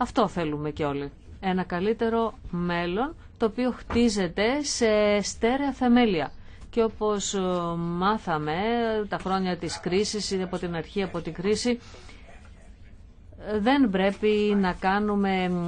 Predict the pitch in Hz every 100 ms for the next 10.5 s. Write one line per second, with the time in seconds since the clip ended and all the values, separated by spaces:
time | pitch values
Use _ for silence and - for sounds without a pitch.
0 | - 196 - 170 208 214 202 - 170 196
1 | - - 208 - 180 160 180 170 - 151
2 | 143 147 - - - - 220 226 196 214
3 | 202 185 185 190 185 190 185 180 175 170
4 | 160 156 160 - 147 - - - - -
5 | - - - - - - - - - -
6 | - - - - - - - - - -
7 | - - - - - - - - - -
8 | - - - - 233 214 233 240 233 226
9 | 226 214 208 214 214 214 208 208 202 202
10 | 190 170 202 214 156